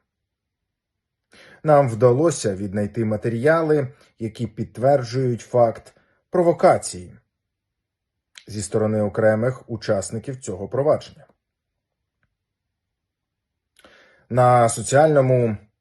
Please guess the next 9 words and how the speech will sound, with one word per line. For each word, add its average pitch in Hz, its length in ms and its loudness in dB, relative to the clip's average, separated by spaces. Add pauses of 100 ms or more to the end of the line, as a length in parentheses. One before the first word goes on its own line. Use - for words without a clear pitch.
(120)
рівні 127 540 -4
соціальна 117 640 0
місія 127 580 -2
теж - 600 -2 (840)
успішна. - 720 -10 (1080)
Ми 165 800 2
розробили 135 720 2
ряд 123 480 0 (460)
практичних 127 960 -6